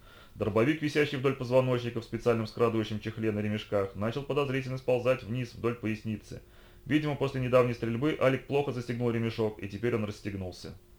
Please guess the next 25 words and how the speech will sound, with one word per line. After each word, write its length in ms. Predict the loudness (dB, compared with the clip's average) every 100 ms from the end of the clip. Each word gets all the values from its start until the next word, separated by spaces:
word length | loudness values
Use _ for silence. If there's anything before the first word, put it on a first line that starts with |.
| -20
«Что 320 | -20 -2 2
это 220 | 2 -2 -12 -18 -20 -8
там 260 | -4 -4 -6 -14
у 120 | -10
вас?» 440 | -4 -4 -4 -12 -20 -20
отступил 360 | -18 -16 -12 -10
Кандербинг. 560 | -8 -6 -6 -6 -10 -14 -20 -20 -20 -20 -10
Полицейский 480 | -4 -2 0 0 -2
нахмурился. 600 | -4 -2 -2 -2 -4 -14 -18 -6
Алик 220 | 0 0
хотел 260 | 0 0 0
было 160 | 0 -2
что-то 260 | 0 0
ответить, 380 | 0 0 -2 -2
но 120 | -2
тут 160 | 0 2
оружие 320 | 2 2 2
окончательно 400 | 2 0 0 0
отцепилось 480 | -4 -2 0 0 -2
и 80 | -4
со 120 | -4
стуком 360 | -4 -4 -4
выпало 320 | -2 -2 0 0
на 140 | -4
пол. 260 | -6 -8